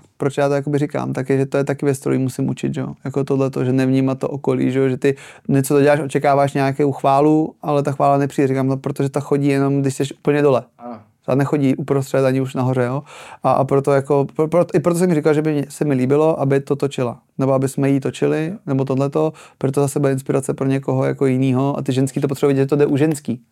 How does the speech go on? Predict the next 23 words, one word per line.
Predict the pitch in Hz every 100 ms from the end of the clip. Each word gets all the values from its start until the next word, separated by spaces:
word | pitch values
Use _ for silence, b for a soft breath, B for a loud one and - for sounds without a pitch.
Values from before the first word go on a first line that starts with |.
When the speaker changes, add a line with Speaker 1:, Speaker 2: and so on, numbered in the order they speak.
| _
Speaker 2:
Ano. | _ 113 _ _ _ 127
Speaker 1:
Jo, | 135 -
a | 135
potřebují | 139 - 156 143
vidět | 147 147
teda, | 147 147
že | 139
je |
dobrý, | 151 143
tak | 135 135
řeknou: | 135 143
OK, | 147 143 147
tak | 147
mám | 143 139
manžela, | 135 139 151
ale | 151 143
ona | 143 143 147
mi | 147 147 147
může | 156 165 170
dát, | 170 160 156
říct: | 147 147
"Hele, | 160
a | 156